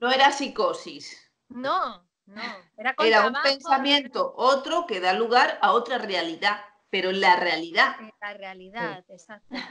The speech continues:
Speaker 3: Claro, con trabajo, con trabajo.
Speaker 2: Con trabajo.
Speaker 1: Que no se puede negar
Speaker 2: Claro.
Speaker 1: esa producción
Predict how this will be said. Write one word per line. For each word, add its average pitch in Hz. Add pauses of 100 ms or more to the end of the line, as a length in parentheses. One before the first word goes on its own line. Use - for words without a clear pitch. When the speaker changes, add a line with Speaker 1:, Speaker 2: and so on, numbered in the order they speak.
(160)
Speaker 3:
Claro, 196
con 180
trabajo, 185
con 160
trabajo. 170
Speaker 2:
Con 180
trabajo. 233
Speaker 1:
Que 233
no 254
se 294
puede 247
negar 226 (100)
Speaker 2:
Claro. -
Speaker 1:
esa 262
producción 240